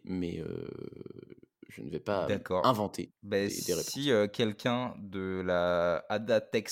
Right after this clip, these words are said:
Speaker 2: School écoute ce podcast, ce dont on ne doute pas, vu qu'on a vraiment une audience, euh, énorme.
Speaker 1: Ah oui,
Speaker 2: Euh,
Speaker 1: c'est le mot.
Speaker 2: énorme. Euh, n'hésitez pas à nous le dire. Alors, niveau
Speaker 1: Il y a une
Speaker 2: développement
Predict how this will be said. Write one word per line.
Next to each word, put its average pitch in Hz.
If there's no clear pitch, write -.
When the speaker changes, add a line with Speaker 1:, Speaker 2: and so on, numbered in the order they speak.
Speaker 2:
School 131
écoute 120
ce -
podcast, 113
ce -
dont 107
on 107
ne 92
doute 123
pas, 165
vu 98
qu'on 90
a 85
vraiment 87
une 95
audience, 92
euh, 85
énorme. 240
Speaker 1:
Ah 92
oui, 82
Speaker 2:
Euh, 50
Speaker 1:
c'est -
le 95
mot. 85
Speaker 2:
énorme. 117
Euh, -
n'hésitez 120
pas 143
à 139
nous 120
le 104
dire. 101
Alors, 131
niveau 170
Speaker 1:
Il 120
y 127
a 147
une 143
Speaker 2:
développement 147